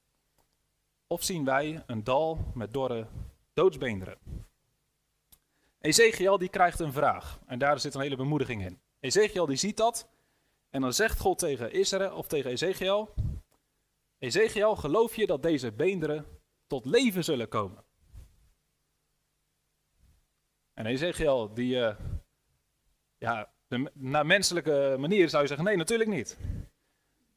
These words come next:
Maar Ezekiel, die weet een beetje wie God is. En die weet ook dat God iets wat dood is, levend kan maken. Dus Ezekiel, die zegt: "Heere, Heere, u weet het." Zij houdt het in het midden.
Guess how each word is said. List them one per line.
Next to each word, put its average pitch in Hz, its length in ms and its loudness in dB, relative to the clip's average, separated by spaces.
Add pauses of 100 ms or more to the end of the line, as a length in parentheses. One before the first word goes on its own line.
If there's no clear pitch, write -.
(300)
Maar 120 120 -4
Ezekiel, 180 600 4
die 180 180 -4
weet 180 200 2
een 165 100 -4
beetje 156 220 0
wie 214 120 0
God 220 200 4
is. 123 340 -2 (600)
En 127 120 -4
die 147 100 0
weet 180 220 2
ook 202 140 2
dat - 140 0
God 185 220 0
iets 170 160 -4
wat 135 200 -2
dood 214 240 4
is, 170 340 0 (160)
levend 196 360 2
kan 147 160 2
maken. 104 300 -4 (680)
Dus 131 140 -6
Ezekiel, 165 580 4
die 131 160 -4
zegt: 196 420 0
"Heere, 160 280 2
Heere, 160 420 0 (880)
u 208 160 0
weet 139 220 2
het." 87 240 -12 (1040)
Zij - 160 -8
houdt 117 160 2
het 117 100 -8
in 127 60 -4
het 120 100 0
midden. 104 260 -4